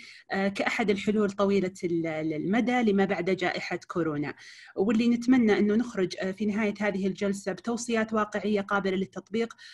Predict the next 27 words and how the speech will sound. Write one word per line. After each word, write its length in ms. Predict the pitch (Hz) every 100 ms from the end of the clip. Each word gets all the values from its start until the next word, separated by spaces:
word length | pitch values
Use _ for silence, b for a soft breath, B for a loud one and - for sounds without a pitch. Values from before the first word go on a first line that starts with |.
| B -
آه، 100 | 202
خصوصًا 540 | 233 247 247 247 226
في 120 | 226
ظل 280 | 196 214 214
ال-، 240 | - 190
ال-، 200 | 175 180
ال-، 320 | 165 151 170 190
الخبرات 560 | 190 - 220 240 233
اللي 100 | 190
موجودة 380 | 196 202 202 175
معانا 320 | 180 180 175
اليوم 260 | 170 170 165
في 120 | 180
هذه 240 | 175 170
الورشة. 400 | 160 143 - - - B B B B -
آم، 600 | 180 180 175 170 175 -
آه، 440 | 180 185 165 107 143
في 100 | -
البداية، 600 | 220 214 269 254 247 247
آه، 480 | 233 - 185 180 -
أحب 260 | - 202
أن 140 | 214 208
أشير 360 | - 220 202
إلى 140 | 190 196
أن 120 | 214
هذه 360 | 208 226 196
الأزمة 500 | 196 202 165 170 165